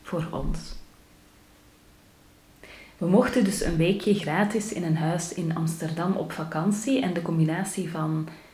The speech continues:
een gratis verblijf met, ehm, het extra inkomen als journaliste gaf mij dus het idee dat we wel een vakantie konden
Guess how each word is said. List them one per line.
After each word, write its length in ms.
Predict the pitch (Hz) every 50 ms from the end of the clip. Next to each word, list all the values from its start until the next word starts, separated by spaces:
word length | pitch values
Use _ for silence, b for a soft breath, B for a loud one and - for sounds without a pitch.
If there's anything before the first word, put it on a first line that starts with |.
| B B B
een 160 | - 175 -
gratis 420 | 170 196 175 214 226 214 196 - -
verblijf 640 | - 175 160 147 151 156 160 180 185 185 - -
met, 500 | 156 151 151 156 - - - - - - - -
ehm, 500 | - 147 147 139 139 143 143 143 139 139 - 139 143 147 - - B B B B B B B B B - - - - - - _ - - - _ - - - -
het 140 | 165 165 160
extra 420 | - 190 202 - - - 190 165 -
inkomen 680 | - 185 190 185 185 - 190 185 175 170 165 160 160
als 560 | 160 156 156 156 151 156 - - - - - - - -
journaliste 800 | - - - 165 160 156 156 143 151 180 202 202 - - 277 -
gaf 320 | - 180 185 185 - -
mij 200 | 185 175 170 175
dus 340 | 165 165 165 165 - - -
het 220 | 156 165 165 165
idee 540 | - 175 165 160 160 160 180 196 196 202 B B B B B B
dat 280 | - 170 165 165 - -
we 260 | 165 156 151 156 160 160 - - - - - - - - - - - - - -
wel 440 | - 160 160 160 160 160 156 147 - -
een 120 | 151 160
vakantie 560 | 160 151 151 - 156 147 147 - - 160 160
konden 540 | 160 147 143 147 147 139 139 131 135 135 143